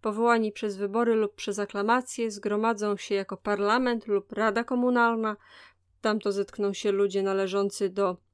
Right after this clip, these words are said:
dziesięciu, dwudziestu różnych szkół, z których każda w sposób odmienny pojmuje zakres, środki i cele rewolucji. Posybiliści, kolektywiści, radykalni jakobini, blankiści, z musu zasiadając razem,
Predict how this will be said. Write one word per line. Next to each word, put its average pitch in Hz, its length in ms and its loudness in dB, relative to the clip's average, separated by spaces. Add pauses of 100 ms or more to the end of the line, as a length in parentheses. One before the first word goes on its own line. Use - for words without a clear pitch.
(140)
dziesięciu, 214 600 0
dwudziestu 202 520 0
różnych 214 360 -2
szkół, 208 300 -2
z - 100 -20
których 208 320 -6
każda 247 340 0
w 233 40 -6
sposób - 360 -8
odmienny 233 540 0
pojmuje 220 440 0
zakres, 254 480 0
środki 233 540 -2
i 202 60 -10
cele 202 360 2
rewolucji. 185 720 -4 (580)
Posybiliści, 208 1000 -2 (200)
kolektywiści, 214 1000 0 (220)
radykalni 202 560 2
jakobini, 202 600 0
blankiści, 208 840 0
z 196 100 -4
musu 254 340 0
zasiadając 214 680 -2
razem, 214 440 2